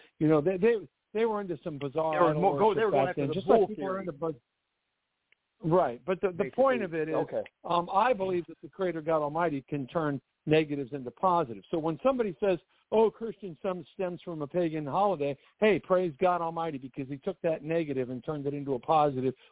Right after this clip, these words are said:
Speaker 1: where now people are with their families, giving their children's gifts and, and acknowledging the birth of Christ. You know what I mean? Even if that wasn't
Speaker 2: Right.
Speaker 1: really his day that he was born, nobody really knows what that day is. So what's wrong with setting aside a day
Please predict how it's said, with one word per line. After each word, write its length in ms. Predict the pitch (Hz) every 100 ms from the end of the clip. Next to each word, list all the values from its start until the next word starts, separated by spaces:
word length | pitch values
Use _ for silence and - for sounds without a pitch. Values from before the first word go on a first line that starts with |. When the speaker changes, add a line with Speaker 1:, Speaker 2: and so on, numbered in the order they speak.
| -
Speaker 1:
where 140 | 143
now 200 | 151 151
people 400 | - 156 147 139
are 160 | 127 117 _ -
with 240 | 156 160 -
their 120 | 151
families, 480 | - 156 143 143 123
giving 280 | 143 143 143
their 100 | 135
children's 400 | - 143 135 123 -
gifts 220 | 135 127 -
and, 140 | 123
and 260 | 123 120 139
acknowledging 720 | 113 123 123 135 131 139 123
the 60 |
birth 260 | 110 131 117
of 100 | 117
Christ. 320 | 123 104 -
You 120 | - 123
know 60 |
what 120 | 131
I 40 | 135
mean? 200 | 135 135 - -
Even 220 | 190 180
if 120 | 175
that 160 | 190 170
wasn't 340 | 165 156 160
Speaker 2:
Right. 140 | 147 143
Speaker 1:
really 200 | 147 135
his 200 | 139 120 127
day 300 | 160 175 160
that 140 | 143
he 60 | 135
was 120 | 131 117
born, 340 | 165 160 156 147 _ -
nobody 280 | 156 151
really 220 | 143 139 131
knows 200 | 131 113
what 120 | 123
that 220 | 127 113
day 200 | 139 131
is. 220 | 139 147 135 _ - -
So 100 | 170
what's 280 | 147 165 -
wrong 200 | 165 147
with 140 | 131 -
setting 240 | 151 139
aside 340 | 123 156 135 123
a 60 |
day 320 | 120 120 117